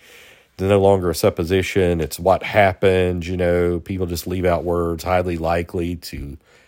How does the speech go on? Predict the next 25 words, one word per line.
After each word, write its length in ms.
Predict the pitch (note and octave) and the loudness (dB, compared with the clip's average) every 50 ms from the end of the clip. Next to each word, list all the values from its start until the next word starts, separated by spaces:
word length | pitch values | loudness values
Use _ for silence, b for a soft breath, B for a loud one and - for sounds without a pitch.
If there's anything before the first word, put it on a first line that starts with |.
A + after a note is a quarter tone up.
| b b b | b b b
it 180 | F2+ F#2 E2+ | -2 -2 -2
happened," 800 | - - G2 F#2+ F#2 F#2 - - F2 E2+ E2+ E2+ E2+ E2 D#2+ D#2+ | 0 2 4 4 4 4 2 0 -2 0 0 -2 -2 -4 -4 -6
or 100 | D#2 D#2 | -6 -4
"this 220 | D#2+ E2+ - - | -4 -6 -6 -6
is 120 | E2 D#2 D2+ | -8 -8 -4
what 180 | E2 E2+ D#2+ | -4 -4 -4
happened." 420 | D#2+ E2+ E2+ E2+ E2 - D#2+ D#2 B B B B B B B B B B B B B B B B B B B B B B B B B B _ - | -4 -4 -4 -4 -6 -8 -12 -14 B B B B B B B B B B B B B B B B B B B B B B B B B B _ -6
And 180 | - G2 F#2+ F2+ | -4 -4 -2 0
then 380 | G2 F#2+ F#2 F2+ E2+ E2+ - - _ _ _ _ _ _ _ | 0 0 0 0 -4 -6 -8 -12 _ _ _ _ _ _ _
something 380 | - - A2 F#2+ E2+ - F#2 E2+ | -8 -4 -4 -4 -2 -4 -6 -6
just 140 | D2+ - - | -6 -8 -6
totally 300 | - F2+ E2 D#2 D2+ - | -4 -4 -4 -4 -6 -10
upends 380 | - - - - - - - | -10 -12 -16 -16 -16 -18 -20
it. 100 | - - _ _ _ _ _ _ b b b b b b b b b b b b | -20 -20 _ _ _ _ _ _ b b b b b b b b b b b b
So 140 | - - | -10 -8
I'm 80 | E2+ F2 | -4 0
looking 280 | G2+ A2+ A2+ - G#2+ G2 | 0 0 2 2 0 0
at 80 | F#2 | 2
this 180 | F2 G2+ F#2 - | 2 0 -2 -2
papyri 720 | - - F2+ - - - F2+ F2+ F#2+ F#2+ E2+ D2+ D2+ C#2+ C#2+ | -4 -6 -6 -4 -4 -4 -2 0 0 0 -2 -2 -6 -8 -8
and 200 | D2 C#2 C2 C2 | -10 -10 -12 -14
the 140 | B1 A#1+ | -14 -16
hieroglyphs, 840 | - - D2+ F2+ F2+ F2+ F2 E2+ D#2+ D#2 D#2 D#2+ D2+ C#2 C#2 - - | -14 -10 -6 -4 -2 -2 -2 -2 -4 -6 -6 -6 -6 -6 -8 -10 -14
pretty 300 | - - - - - - - - | -18 -16 -16 -14 -14 -16 -18 -18
amazing. 400 | - - F2+ F#2 - - - | -16 -18 -18 -18 -20 -20 -20